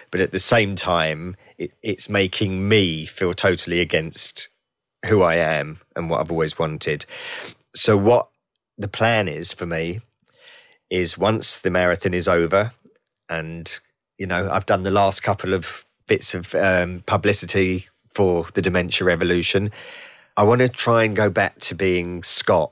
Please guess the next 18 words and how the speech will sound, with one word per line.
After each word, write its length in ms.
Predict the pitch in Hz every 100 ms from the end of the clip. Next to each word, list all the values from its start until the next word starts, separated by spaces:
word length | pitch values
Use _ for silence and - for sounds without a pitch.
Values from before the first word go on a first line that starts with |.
| -
living 340 | 90 85 82
Scott's 480 | 85 - 92 - -
life, 600 | 82 80 78 - - - - _ _ _ _ -
you 120 | 104
know, 140 | 104
just 280 | 90 113 -
doing 300 | 117 110 98
what 160 | 98 76
I 60 |
do, 440 | 87 98 78 76 85
which 280 | 90 85 -
is 180 | 82 -
looking 320 | 90 92 95
after 280 | 101 101 104
Barbara, 580 | 104 92 87 95 95 95 _ _ _ -
our 200 | 98 101
life 260 | 98 90 -
together, 540 | 82 92 87 87